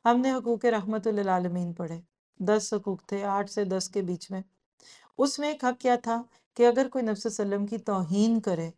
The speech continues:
तो उसके साथ क्या किया जाए। और इस पे कुरान सुन्नत बहुत clear है, फुकाहा के और उलमा के और अपने दौर के जो मशाए हैं, उनके फतावा भी हैं। ये आज मेरे आपके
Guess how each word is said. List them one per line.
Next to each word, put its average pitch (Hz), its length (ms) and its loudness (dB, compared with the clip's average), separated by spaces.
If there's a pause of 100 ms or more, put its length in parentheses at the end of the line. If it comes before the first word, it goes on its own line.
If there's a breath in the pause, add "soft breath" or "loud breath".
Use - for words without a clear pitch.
(400)
तो 226 60 2
उसके 220 220 0
साथ 208 180 -2
क्या 180 260 -2
किया 170 260 -4
जाए। 170 240 -10 (560 loud breath)
और 240 100 8
इस 269 140 0
पे 269 140 0
कुरान 220 340 4
सुन्नत 208 380 -2
बहुत 196 240 -2
clear 220 360 0
है, 208 140 -6 (380)
फुकाहा 214 380 0
के 214 200 -2
और 208 120 0
उलमा 202 360 -2
के 202 200 -2
और 202 120 2
अपने 202 320 -2
दौर 190 300 2
के 190 180 -4
जो 190 120 -2
मशाए 185 400 -2
हैं, 190 100 -2
उनके 185 240 -4
फतावा 185 480 -2
भी 190 140 -4
हैं। 185 340 -8 (500 loud breath)
ये 226 100 8
आज 226 360 8
मेरे 214 300 6
आपके 214 600 2